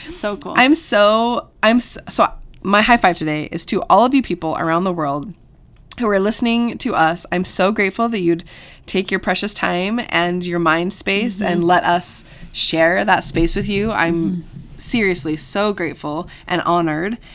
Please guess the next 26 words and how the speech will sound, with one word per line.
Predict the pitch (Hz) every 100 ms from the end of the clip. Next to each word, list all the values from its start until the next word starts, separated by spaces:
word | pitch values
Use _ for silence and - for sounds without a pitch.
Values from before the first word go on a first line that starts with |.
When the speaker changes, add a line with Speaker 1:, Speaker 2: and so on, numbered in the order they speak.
| -
Speaker 2:
and | - 160 160 160
we | 208
don't | 277 196
take | 220
the | 185
honor | 147 165
lightly. | 151 147 151 143 - - - - - - - -
And, | - 185 175 170
uh, | 175 170 170 165 165 - - - - -
I, | 185 185 185 180
so | - 202
today | 185 202 214 220
I | 175
just | 208
wanna | 185
do | 180
a |
shout | - 185 175
out | 165
specifically | - 208 269 285 190 180
to, | - 170 160
I | 180
was | 175 175
just | 175 -
scrolling | - 190 196 196
through, | 175 156